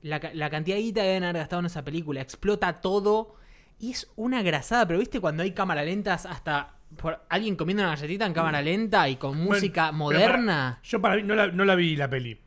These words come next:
Speaker 2: no creo que la vea, pero para mí, ponerla a Ryan Reynolds y hacer eso es como que se está mofando de sí mismo ya a esta altura.
Speaker 1: Sí, pero mofándose, no es que está haciendo una película, bueno,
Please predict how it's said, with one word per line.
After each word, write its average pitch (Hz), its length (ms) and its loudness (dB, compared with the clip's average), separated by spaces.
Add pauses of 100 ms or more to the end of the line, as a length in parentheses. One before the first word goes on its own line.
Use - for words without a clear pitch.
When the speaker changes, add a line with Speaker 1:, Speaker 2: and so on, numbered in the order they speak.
(440)
Speaker 2:
no 156 120 -6
creo 156 120 0
que 143 40 2
la 131 80 0
vea, 117 300 -4 (360)
pero 147 460 -4
para 160 160 4
mí, 165 220 0
ponerla 202 320 2
a 214 40 6
Ryan 202 300 6
Reynolds 156 640 0 (580)
y 175 380 -4 (100)
hacer 175 320 -2
eso 208 240 2
es 165 60 -2
como 165 200 -4
que 151 300 -6 (260)
se - 60 -18
está - 180 -4
mofando 180 460 2
de 143 80 0
sí 143 140 -4
mismo 131 280 -4
ya - 120 -6
a - 20 0
esta 127 120 -8
altura. 113 360 -8 (100)
Speaker 1:
Sí, 196 420 2
pero 131 540 -4 (260)
mofándose, 185 640 -2
no 180 180 -4
es 190 60 0
que 170 60 0
está 156 100 0
haciendo 139 420 -6
una 135 200 -4
película, 139 480 -4
bueno, 135 440 -2